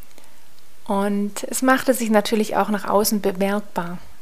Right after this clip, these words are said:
obwohl sie natürlich nach wie vor funktionierte, die Schule lief. Aber sie hatte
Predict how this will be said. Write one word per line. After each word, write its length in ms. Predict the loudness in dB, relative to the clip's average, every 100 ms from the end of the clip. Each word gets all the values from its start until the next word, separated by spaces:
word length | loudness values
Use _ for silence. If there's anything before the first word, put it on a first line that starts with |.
| -10 -10 -6 -2
obwohl 340 | 6 8 8
sie 140 | 8
natürlich 440 | 0 0 0 -2 2
nach 260 | 4 4
wie 60 | 2
vor 180 | 0 0
funktionierte, 880 | 0 -2 -2 0 4 4 2 -4 -8 -10 -10 -10
die 80 | -8
Schule 360 | -4 0 0
lief. 460 | 0 0 -2 -4 -8 -10 -10 -10 -10 -10 -10 -10 -10 -10 0
Aber 200 | 4 4
sie 160 | 4 2
hatte 440 | 0 2 2 0